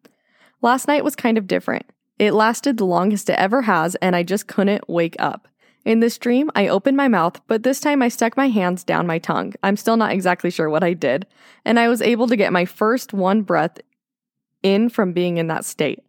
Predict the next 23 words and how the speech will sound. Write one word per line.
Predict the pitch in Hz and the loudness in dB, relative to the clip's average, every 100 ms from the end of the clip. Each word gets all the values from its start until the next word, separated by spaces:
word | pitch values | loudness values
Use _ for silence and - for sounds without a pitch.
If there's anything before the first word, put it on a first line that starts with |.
| _ _ _ _ | _ _ _ _
But | 208 | 0
I | 196 | 0
couldn't | - 254 214 | 0 0 0
do | 214 | -2
it | 190 | -2
again, | 175 160 - 202 - | -2 -2 -4 -8 -2
and | 202 | 2
maybe | 214 226 247 | 2 2 2
that's | 208 - | 0 0
why | 185 175 | 0 2
this | 170 - | 0 0
one | 175 | 0
lasted | 175 196 - 175 - | 2 0 -2 -8 -2
so | 170 | -2
long, | 151 151 170 | 0 -2 -2
because | - 190 208 | -4 -2 0
I | 185 | 0
did | 180 214 | 0 0
manage | 202 170 170 - | 0 0 -2 -4
to | 175 | -2
get | 170 | 0
another | - 175 175 180 | 2 2 2 0
breath, | - 147 | 0 -4